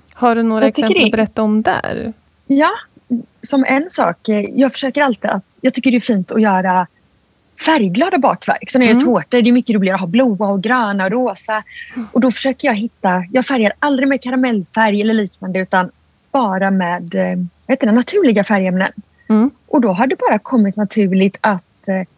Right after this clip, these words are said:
Speaker 2: exempelvis som grön spirulina har jag för att få grönt och blå spirulina för att få blå.
Speaker 1: Mm.
Speaker 2: Och dessa ämnen är supernyttiga för hundar.
Speaker 1: Mm.
Speaker 2: Och det var bara av en slump som jag trillade över hur mycket liksom bra vitaminer det är i dessa.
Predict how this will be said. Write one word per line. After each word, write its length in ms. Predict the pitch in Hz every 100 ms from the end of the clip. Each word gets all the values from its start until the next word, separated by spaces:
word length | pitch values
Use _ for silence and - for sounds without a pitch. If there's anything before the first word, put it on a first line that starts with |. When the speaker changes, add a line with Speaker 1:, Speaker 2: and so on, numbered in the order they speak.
| _
Speaker 2:
exempelvis 560 | - 226 262 190 208 202
som 140 | 208
grön 300 | 208 226 196
spirulina 520 | 190 226 226 240 208 233
har 160 | 262
jag 120 | 220
för 100 | 196
att 160 | 202 196
få 160 | - 185
grönt 400 | 220 277 453 415
och 80 |
blå 240 | 254 247 196
spirulina 520 | - 196 202 190 175
för 80 | 180
att 80 | -
få 140 | 196
blå. 280 | 175 175 302 - -
Speaker 1:
Mm. 220 | 208 202 247 _
Speaker 2:
Och 180 | 254 - -
dessa 400 | - 302 294 - 180
ämnen 280 | 453 233
är 60 | 175
supernyttiga 1040 | - - - - 202 - 175 160 - 214 359
för 160 | 480
hundar. 180 | 320 180 - _
Speaker 1:
Mm. 160 | 208 233
Speaker 2:
Och 60 | 254
det 60 |
var 100 | 208
bara 200 | 226 403
av 80 | 285
en 80 | 277
slump 480 | - 196 254 508 -
som 160 | 285
jag 120 | 247
trillade 280 | - 214 196
över 220 | 190 175
hur 320 | 170 202 185 180 - _
mycket 320 | 240 - 202
liksom 240 | 190 202
bra 220 | 185 208 185
vitaminer 480 | 185 196 196 180
det 80 | 180
är 60 | 185
i 40 |
dessa. 380 | 175 196 196 190